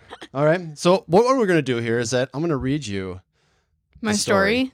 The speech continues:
Speaker 1: Yes.
Speaker 2: The story that I wrote?
Speaker 1: The story that you wrote.
Speaker 2: In, like,
Speaker 1: And, and we're
Speaker 2: whatever
Speaker 1: gonna,
Speaker 2: grade?
Speaker 1: yep, in whatever grade, 'cause I have no idea. But,
Speaker 2: Okay.
Speaker 1: but then,
Speaker 2: I'm
Speaker 1: and,
Speaker 2: listening.
Speaker 1: and then we're gonna talk in between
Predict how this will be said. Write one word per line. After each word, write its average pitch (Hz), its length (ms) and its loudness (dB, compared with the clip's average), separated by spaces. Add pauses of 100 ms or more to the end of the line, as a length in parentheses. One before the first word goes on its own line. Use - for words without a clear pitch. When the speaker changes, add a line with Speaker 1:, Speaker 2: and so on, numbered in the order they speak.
Speaker 1:
Yes. 202 120 -4
Speaker 2:
The 226 40 -2
story 196 320 2
that 208 120 2
I 220 100 4
wrote? 254 280 2
Speaker 1:
The 135 80 -2
story 135 220 2
that 165 60 2
you 170 60 4
wrote. 127 360 2
Speaker 2:
In, 220 220 2
like, 190 240 0
Speaker 1:
And, 175 220 2
and 156 120 0
we're 156 100 4
Speaker 2:
whatever 208 320 4
Speaker 1:
gonna, 202 260 -2
Speaker 2:
grade? 139 180 -2
Speaker 1:
yep, 175 200 2
in 147 120 2
whatever 143 260 4
grade, 135 180 2
'cause 117 100 -4
I 120 40 4
have 120 100 2
no 123 220 0
idea. 113 480 0
But, 127 120 4
Speaker 2:
Okay. 220 280 0
Speaker 1:
but 160 240 2
then, 160 380 4
Speaker 2:
I'm 214 120 2
Speaker 1:
and, 214 80 -2
Speaker 2:
listening. 196 500 -8
Speaker 1:
and 139 200 2
then 156 340 4
we're 147 160 6
gonna 135 240 0
talk 120 320 0
in 113 60 -8
between 95 460 -10